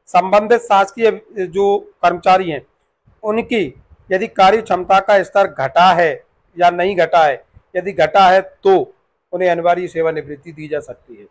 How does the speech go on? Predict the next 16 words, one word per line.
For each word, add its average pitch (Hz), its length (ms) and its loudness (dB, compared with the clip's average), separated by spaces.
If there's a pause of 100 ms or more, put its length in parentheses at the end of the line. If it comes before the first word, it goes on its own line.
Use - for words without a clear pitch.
(460)
अतः 233 180 4
संलग्न 240 560 2
निर्धारित 220 400 2
प्रारूप 202 440 0
में 196 160 -8
उक्त 220 240 -6
दोनों 214 360 -2
स्थिति 214 300 -12
में 180 180 -6 (320)
उक्त 240 600 -2
निर्धारित 202 440 2
शर्तों 208 380 -2
के 208 140 -4
अधीन 180 280 -2
आने 185 220 2
वाले 185 320 0